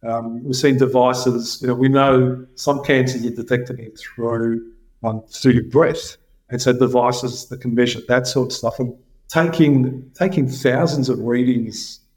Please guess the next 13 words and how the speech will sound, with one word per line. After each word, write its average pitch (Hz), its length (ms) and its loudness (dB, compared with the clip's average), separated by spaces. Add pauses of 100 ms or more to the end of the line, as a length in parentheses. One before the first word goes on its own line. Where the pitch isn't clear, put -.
(120)
every 127 340 0
second 135 680 -4
and 117 100 -10
being 123 140 2
able 123 140 2
to 120 160 -8
store 127 460 4
that 127 180 4
information. 127 680 0 (380)
What's 160 300 -2
really 151 360 6
exciting 135 480 4
is - 500 0